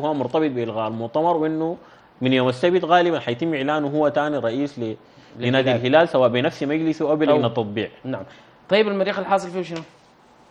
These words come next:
Speaker 1: المريخ صراعاته يعني استمرت فترات طويلة جدًا.
Speaker 2: مم.
Speaker 1: آه، في حراك خلال الأشهر الأخيرة لسحب الثقة من، آه، مجلس الإدارة،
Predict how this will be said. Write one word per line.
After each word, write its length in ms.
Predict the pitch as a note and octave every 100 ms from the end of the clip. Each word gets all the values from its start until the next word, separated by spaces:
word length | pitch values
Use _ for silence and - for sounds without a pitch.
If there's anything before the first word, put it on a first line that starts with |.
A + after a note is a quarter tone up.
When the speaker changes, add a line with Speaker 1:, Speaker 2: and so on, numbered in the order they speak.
| _ - - G4
Speaker 1:
المريخ 300 | E4+ B3 G#3
صراعاته 560 | F#3+ D#3+ C#3+ F#3 F#3
يعني 160 | D#3 C3
استمرت 400 | B2 C3+ E3+ D#3
فترات 340 | - B2+ D3+
طويلة 260 | C#3+ D3 C#3+
جدًا. 320 | C3+ C#3+ D#3+
Speaker 2:
مم. 400 | F3+ D#4 A#2+ A2 G2 - -
Speaker 1:
آه، 580 | F3 E3 D#3 D3 C#3+ C3
في 840 | - D#3+ E3 D#3+ D#3 C#3+ C3 A#2 G#2
حراك 340 | A2+ B2+ D3+ D3
خلال 380 | - B2 A2+
الأشهر 360 | A2+ C3+ - C3
الأخيرة 380 | A2 A2 D3+ C#3
لسحب 300 | A2+ A#2 A2
الثقة 360 | G#2+ C#3+ D3
من، 240 | A#2 G#2+ G#2+
آه، 180 | G#2+ G#2
مجلس 320 | C#3 C#3 A#2+
الإدارة، 540 | G#2+ A2 C3 C#3+ E3